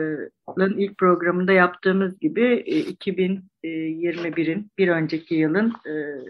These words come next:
değerlendirmesini yapmaya, bir nevi dökümünü yapmaya çalışacağız. Tabii bu, e, pandemi koşullarının, e, devam etmesi,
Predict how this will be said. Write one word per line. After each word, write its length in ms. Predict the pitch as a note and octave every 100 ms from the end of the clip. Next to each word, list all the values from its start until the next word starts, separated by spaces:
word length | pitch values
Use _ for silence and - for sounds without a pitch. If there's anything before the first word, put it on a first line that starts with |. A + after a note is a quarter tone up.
| -
değerlendirmesini 1120 | E3+ F3 E3 E3 E3 D#3+ E3 E3+ - D#3+ D#3+ -
yapmaya, 580 | D#3+ - - C#3+ D3 E3+ _ _ _
bir 240 | D#3+ D#3 C#3+
nevi 420 | C3+ F#3 F#3 -
dökümünü 360 | E3+ E3 E3 E3+
yapmaya 460 | E3 D3+ - C#3+ C#3+
çalışacağız. 600 | C#3+ D3 - - G3+ C4 - _ _ _ _ _ _ _ _ _ _ _ - - - - -
Tabii 280 | G3+ A#3 G#3+
bu, 100 | B3
e, 280 | - G3+ G#3+ G#3+ G#3 -
pandemi 720 | G3+ G3+ G#3 A#3 A#3+ A#3+ A#3 -
koşullarının, 800 | G#3+ G#3 A3 G#3+ G#3+ A#3 A#3 -
e, 40 | F#3
devam 580 | G3 F#3+ G3 G#3+ A3 G#3+
etmesi, 720 | G3+ - G3+ - C#4 E4 E4